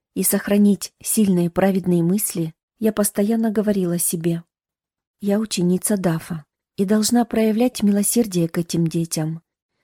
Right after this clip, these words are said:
и быть терпеливее, особенно с этой девочкой». Я начала относиться к девочке с большим терпением. Иногда, когда другие ученики выполняли задания,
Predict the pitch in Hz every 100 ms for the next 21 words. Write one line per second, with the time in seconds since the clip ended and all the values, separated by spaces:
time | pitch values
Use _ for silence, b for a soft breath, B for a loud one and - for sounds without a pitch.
0 | _ 185 226 - 247 - 262 208 160 160
1 | 156 151 _ _ - 170 240 247 180 160
2 | - 196 196 202 190 196 170 - - 160
3 | 143 _ _ _ _ _ _ _ _ _
4 | _ _ 214 220 240 277 320 320 247 -
5 | 294 285 202 233 269 269 - 240 208 202
6 | - 285 - 262 - 214 175 165 160 165
7 | _ _ _ _ _ - 220 233 214 330
8 | 294 208 233 202 214 233 262 - 214 226
9 | 226 220 220 220 220 208 214 214 202 208
10 | 220 247 220 180 170